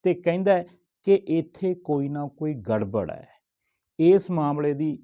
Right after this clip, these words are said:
ਸਾਇੰਟੀਫਿਕ ਆਧਾਰ 'ਤੇ ਜਾਂਚ ਕੀਤੀ ਜਾਣੀ ਚਾਹੀਦੀ ਹੈ। ਫਿਰ ਐਸ ਪੀ ਜੈ ਜਾਦਵ ਇੱਕ ਟੀਮ ਦਾ ਗਠਨ ਕਰਦਾ ਹੈ। ਟੀਮ ਇਸ ਘਰ ਦੇ ਵਿੱਚ ਆਉਂਦੀ ਹੈ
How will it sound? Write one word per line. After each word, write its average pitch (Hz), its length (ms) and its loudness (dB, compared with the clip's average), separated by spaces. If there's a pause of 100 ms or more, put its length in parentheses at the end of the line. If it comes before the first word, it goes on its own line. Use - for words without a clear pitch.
(120)
ਸਾਇੰਟੀਫਿਕ 139 840 -6 (140)
ਆਧਾਰ 139 380 -4
'ਤੇ 101 320 -6 (600)
ਜਾਂਚ 147 360 0
ਕੀਤੀ 113 400 -10
ਜਾਣੀ 101 300 -10
ਚਾਹੀਦੀ 101 560 -16
ਹੈ। - 60 -20 (600)
ਫਿਰ 190 460 4 (680)
ਐਸ 151 280 0
ਪੀ 185 320 -6
ਜੈ 123 320 0
ਜਾਦਵ 107 580 -2 (480)
ਇੱਕ 170 280 -6 (220)
ਟੀਮ 208 280 2
ਦਾ 175 140 6
ਗਠਨ 117 320 -2
ਕਰਦਾ 92 380 -10
ਹੈ। - 120 -20 (1160)
ਟੀਮ 180 420 2 (580)
ਇਸ 151 240 0
ਘਰ 151 240 0
ਦੇ 104 160 -4
ਵਿੱਚ 101 280 -8
ਆਉਂਦੀ 87 340 -10
ਹੈ - 160 -20